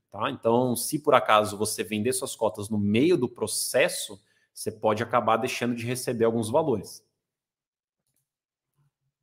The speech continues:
O Adriano perguntou, se um fundo falir, como é que os cotistas ficam? O fundo não fale, tá? Tipo, tipo assim,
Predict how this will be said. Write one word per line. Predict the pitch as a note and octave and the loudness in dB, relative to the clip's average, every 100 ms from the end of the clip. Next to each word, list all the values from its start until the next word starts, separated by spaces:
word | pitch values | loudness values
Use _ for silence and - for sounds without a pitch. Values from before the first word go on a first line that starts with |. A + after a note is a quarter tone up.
| _ _ _ _ _ _ _ _ _ _ _ _ _ _ _ _ _ _ _ _ _ _ _ _ - - - | _ _ _ _ _ _ _ _ _ _ _ _ _ _ _ _ _ _ _ _ _ _ _ _ -20 -20 -4
O | A#2 | 2
Adriano | A2+ D3+ | 4 4
perguntou, | D3+ E3 C3+ | 4 2 2
se | - | 0
um | D3+ | 0
fundo | - G3 | 0 -2
falir, | - E3+ D3 | 4 6 6
como | F#3 F3 | 4 0
é | |
que | F3+ F3+ E3+ D3 | -2 2 2 2
os | A#2+ - | 0 0
cotistas | C#3+ D3+ C#3+ C3 | -2 -2 -4 -6
ficam? | - G#2+ G#2+ | -6 -6 -6
O | G#2+ | -8
fundo | - G#3+ | -4 -2
não | A#3 | -2
fale, | C#3+ B2 A2 | 0 2 2
tá? | F#2+ A#2 A#2+ | 0 0 0
Tipo, | - - | -4 -14
tipo | - E3 | -6 0
assim, | C#3 A2+ | 2 0